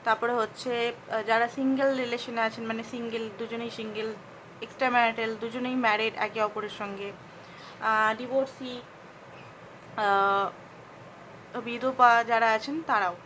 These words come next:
মনের যে মানুষ আছে তার ফিলিংসটা and আপনার এনার্জিটা, সমস্ত কিছু এনার্জি চেক করবো, ঠিক আছে? কারেন্ট এনার্জি চেক।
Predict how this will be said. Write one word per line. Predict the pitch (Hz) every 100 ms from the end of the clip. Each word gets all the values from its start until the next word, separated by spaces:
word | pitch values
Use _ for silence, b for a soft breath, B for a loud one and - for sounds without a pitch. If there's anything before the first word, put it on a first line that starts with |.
| - - - -
মনের | 254 294 359 -
যে | 330 349
মানুষ | 277 254 311 285
আছে | 269 320 -
তার | 240 262 -
ফিলিংসটা | 240 233 254 - 349 381 B B B
and | 220 220 220
আপনার | 247 254 294 277
এনার্জিটা, | 262 262 269 359
সমস্ত | - 247 247 262 - 262
কিছু | 262 302
এনার্জি | 240 233 240
চেক | 262 196 -
করবো, | 170 160 170 - -
ঠিক | 320
আছে? | 370 285
কারেন্ট | 240 240 254
এনার্জি | 233 220 233 -
চেক। | 165